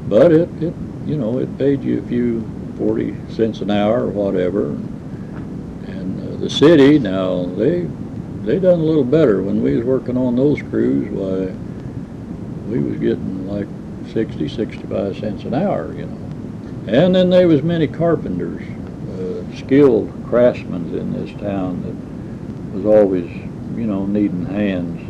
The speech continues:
Uh, people,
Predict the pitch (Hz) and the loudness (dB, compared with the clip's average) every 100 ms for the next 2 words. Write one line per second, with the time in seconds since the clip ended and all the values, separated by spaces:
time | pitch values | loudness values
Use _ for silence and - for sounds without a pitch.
0 | - - - 90 85 - - - - - | -12 -10 -8 -8 -8 -8 -10 -10 -10 -10
1 | - - - - - - - - - - | -10 -10 -12 -12 -12 -10 -10 -10 -10 -12
2 | - - - - - - - - - - | -12 -10 -10 -10 -10 -10 -10 -10 -10 -10
3 | - - 139 - 110 101 95 | -8 2 2 4 4 4 2